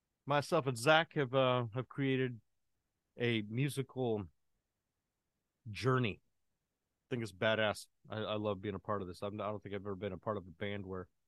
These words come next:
hey, uh, hey man, here's my idea. What do you think? Oh, cool. Oh, it doesn't work? Hey, let's, let's work on it. Let's make it cool. And so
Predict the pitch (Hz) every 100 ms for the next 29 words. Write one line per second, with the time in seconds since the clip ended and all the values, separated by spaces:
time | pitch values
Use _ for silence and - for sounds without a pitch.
0 | _ _ _ _ - 117 104 92 101 98
1 | 98 92 131 113 104 123 110 113 104 98
2 | 110 101 107 - 113 92 - 131 - 160
3 | 143 85 - _ _ _ _ 113 113 120
4 | 131 143 143 - 123 123 - 131 135 -
5 | 143 131 107 117 147 143 85 - 78 -
6 | _ _ _ _ - 95 - 101 95